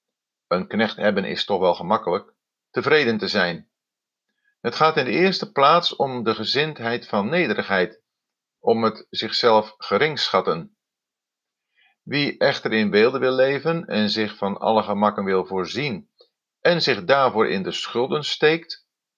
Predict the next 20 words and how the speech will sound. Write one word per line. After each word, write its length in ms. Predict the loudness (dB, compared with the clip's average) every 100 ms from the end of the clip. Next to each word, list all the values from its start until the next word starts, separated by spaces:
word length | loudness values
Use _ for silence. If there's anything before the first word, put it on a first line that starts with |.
| _ _
terwijl 240 | 2 4 4
hij 80 |
niet 220 | 4 0 0
in 160 | 0
de 120 | 2
basisbehoeften 960 | 2 2 0 -4 0 2 0 -2 -4 -2
van 180 | 0 0
zijn 220 | 0 -2
gezin 400 | -4 -4 -4 -4
kan 220 | -4 -4
voorzien, 500 | -4 -8 -6 -8 -10 _ _ _ _
is 200 | -2 -2
dwaas. 640 | 4 4 4 0 -10 -12 _ _ _ _ _ _ _ _ _
Met 260 | 0 0 0
een 180 | -4 2
op 240 | 2 2
de 200 | -4 -2
pof 260 | 2 0 0
gekochte 640 | -10 0 2 2 -2 -4
caravan 560 | 2 2 2 0 -2